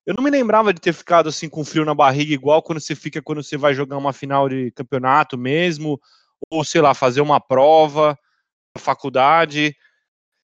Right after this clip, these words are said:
E eu tava assim, cara, frio na barriga, e eu parecia que, eu, eu, os, o jogador tava sentindo a mesma coisa que a gente, só que eles são profissionais, né?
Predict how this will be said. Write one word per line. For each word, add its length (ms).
E 300
eu 100
tava 300
assim, 280
cara, 160
frio 200
na 120
barriga, 540
e 240
eu 100
parecia 420
que, 120
eu, 100
eu, 580
os, 280
o 100
jogador 320
tava 220
sentindo 300
a 40
mesma 240
coisa 220
que 80
a 40
gente, 280
só 80
que 100
eles 80
são 140
profissionais, 640
né? 220